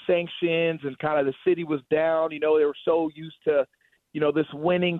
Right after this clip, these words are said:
team, and now we had those sanctions. The sanctions got lifted off. In those first two years, we were kinda just an average team. And then, you know, that junior year, we won the Big Ten championship, and I felt like Happy Valley was,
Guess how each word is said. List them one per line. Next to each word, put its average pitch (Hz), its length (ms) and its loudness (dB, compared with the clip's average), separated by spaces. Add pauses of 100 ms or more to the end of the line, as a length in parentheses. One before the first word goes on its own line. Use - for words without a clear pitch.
team, 175 280 0
and 139 60 -2
now 151 120 0
we 160 100 2
had 147 140 0
those 135 140 -4 (120)
sanctions. 180 520 -2
The 139 140 -12
sanctions 160 280 -4
got 151 120 0
lifted 151 240 -2
off. 160 220 0
In 156 60 -6
those 143 160 -2
first 175 240 -4
two 185 100 -10
years, 175 300 -2
we 147 60 -10
were 147 60 -12
kinda 160 200 -4
just 147 180 -20
an 143 60 -16
average 143 300 -4 (100)
team. 175 200 -4
And 143 80 -2
then, 131 140 0 (380)
you 139 60 0
know, 151 80 2
that 151 160 -2
junior 180 240 0
year, 175 160 4
we 165 80 0
won 156 160 0
the 147 40 0
Big 156 240 -2
Ten 151 220 -4
championship, 147 360 -2
and 131 80 -4
I - 40 -14
felt 131 100 -2
like 143 140 -4
Happy 143 240 -4
Valley 143 340 0
was, 127 200 -2